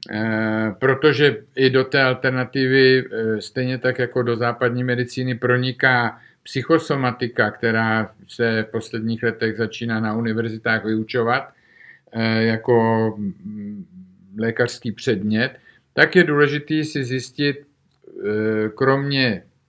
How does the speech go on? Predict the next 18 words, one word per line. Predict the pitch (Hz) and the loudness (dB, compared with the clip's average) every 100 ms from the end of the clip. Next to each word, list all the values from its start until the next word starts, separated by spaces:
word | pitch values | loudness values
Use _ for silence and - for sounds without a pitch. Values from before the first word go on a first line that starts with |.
| _ _ _ _ _ _ _ _ _ | _ _ _ _ _ _ _ _ _
stravování, | - - 113 117 123 127 127 135 | -18 -4 0 2 2 0 -2 -4
kromě | 131 127 123 117 | -4 -4 -2 0
výživy, | 113 110 127 - _ | 0 -2 -4 -6 _
kromě | - 190 175 | 0 4 4
fyzických | - 147 165 160 - 175 175 175 - | 2 -2 0 -4 -4 0 0 -2 -6
problémů | - 147 131 143 143 147 151 135 | 0 2 2 2 0 -2 -4 -4
a | 120 | -6
zdravotních | 113 131 131 143 139 143 - _ _ | -6 -2 -2 -2 -6 -12 -14 _ _
problémů | - 127 131 135 139 143 - _ | -4 0 2 2 0 -6 -10 _
člověka | 127 127 127 131 | -2 0 2 0
taky | 120 123 127 | -2 -2 -4
ty | - 117 - _ - | -2 -4 -6 _ -20
psychické. | - - 120 120 117 - 123 107 123 - - - _ | -12 -8 -6 -6 -8 -2 0 2 2 -2 -14 -20 _
A | 127 123 117 107 - _ - - | 2 4 4 2 -2 _ -18 2
pokud | 156 156 185 185 - _ | 4 8 6 6 -4 _
ty | 156 | -4
psychické | - 175 175 185 185 175 | -2 -2 0 0 2 4
problémy | 160 160 156 160 160 156 139 | 6 6 6 6 6 2 0